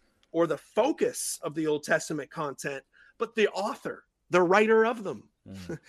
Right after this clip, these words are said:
Speaker 1: <laughs> And so Christians, whether you're Jew or Gentile, the Old and New Testament are Christian books.
Speaker 2: Amen.
Speaker 1: And so it's, they're ours.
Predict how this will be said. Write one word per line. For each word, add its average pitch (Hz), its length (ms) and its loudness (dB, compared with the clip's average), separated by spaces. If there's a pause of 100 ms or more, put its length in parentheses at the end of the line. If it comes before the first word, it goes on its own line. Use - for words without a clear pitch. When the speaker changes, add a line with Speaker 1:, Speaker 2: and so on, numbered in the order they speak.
Speaker 1:
<laughs> - 200 -20
And 214 100 0
so 233 420 -4 (560)
Christians, - 840 -6
whether 226 220 -2
you're 226 180 -2
Jew 196 260 -4
or 277 60 -2
Gentile, 175 800 -4 (800)
the 170 220 2
Old 262 400 4
and 247 140 0
New 247 100 0
Testament 180 680 -4 (120)
are 151 320 -2
Christian - 720 -4
books. - 540 -8
Speaker 2:
Amen. 95 420 -14 (960)
Speaker 1:
And 185 140 -2
so 208 220 2
it's, 202 120 0 (220)
they're 190 240 0
ours. 214 680 -8